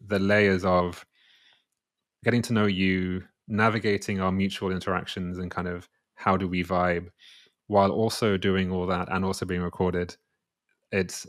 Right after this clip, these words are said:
a really interesting awareness game. And the way that you're kind of doing this of, like, "Oh, that thought form's over there. I have the same things." Like, I'm, I'm seeing these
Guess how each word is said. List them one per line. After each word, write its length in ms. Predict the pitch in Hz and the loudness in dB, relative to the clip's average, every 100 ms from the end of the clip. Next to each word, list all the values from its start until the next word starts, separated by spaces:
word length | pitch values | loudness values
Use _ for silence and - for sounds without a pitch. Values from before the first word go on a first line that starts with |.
| - | -8
a 60 | 98 | 0
really 280 | 104 104 | 0 2
interesting 680 | 104 98 101 - 95 90 87 92 | 0 -2 -4 -4 -4 -4 -6 -4
awareness 460 | 90 90 90 85 | 2 2 2 -2
game. 400 | - 90 85 87 90 | -4 -6 -6 -8 -6
And 120 | 95 | -4
the 40 | 95 | 2
way 160 | 107 | 4
that 100 | 107 | 4
you're 200 | 104 98 | 0 -2
kind 220 | 95 98 90 | -2 -4 -6
of 80 | - | -4
doing 320 | 95 87 90 | -4 -4 -2
this 340 | 98 92 - | -2 -2 -6
of, 80 | 90 | -6
like, 160 | 87 87 | -6 -4
"Oh, 120 | 104 98 | -2 -2
that 180 | 92 | -2
thought 180 | - 110 | 0 -2
form's 200 | 110 98 | -2 -4
over 180 | 98 92 | -4 -2
there. 180 | 95 92 | -2 0
I 80 | 95 | 0
have 160 | 98 90 | 2 0
the 60 | 98 | -2
same 260 | 98 92 | -4 -4
things." 280 | 95 104 113 | -4 -4 -2
Like, 260 | 90 90 _ - - _ _ | -4 -6 _ -20 -20 _ _
I'm, 280 | 101 95 92 98 | -4 -2 -2 -4
I'm 120 | 95 | -6
seeing 400 | - 107 101 92 | -4 -2 -2 -2
these 400 | 92 90 87 | -4 -4 -6